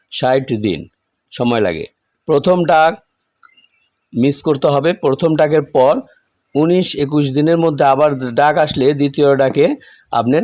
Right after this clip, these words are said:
বাছুরকে আবার পাল দিবেন, ইয়া, গাভীকে আবার পাল দিবেন। প্রতিদিন একই সময়ে এবং পরিমিত খাবার বা গাভীকে দিতে হবে, নিয়মিত গোসল করাতে হবে,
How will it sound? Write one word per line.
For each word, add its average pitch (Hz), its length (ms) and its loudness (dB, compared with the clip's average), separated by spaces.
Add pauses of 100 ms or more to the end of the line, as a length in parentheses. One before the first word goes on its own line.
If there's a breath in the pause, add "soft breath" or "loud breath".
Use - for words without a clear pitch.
বাছুরকে 131 440 -2
আবার 127 160 4
পাল 110 300 0
দিবেন, 90 300 -2
ইয়া, 110 260 2
গাভীকে 135 360 0
আবার 147 180 2
পাল 120 280 0
দিবেন। 87 240 -4 (2500)
প্রতিদিন 175 800 2 (420)
একই 147 300 0
সময়ে 160 640 0 (500)
এবং 131 360 0
পরিমিত 170 440 2 (720)
খাবার 139 400 2
বা 135 160 2
গাভীকে 135 640 0
দিতে 135 240 -2
হবে, 110 300 2
নিয়মিত 139 360 0
গোসল 139 320 0
করাতে 147 300 2
হবে, 151 400 2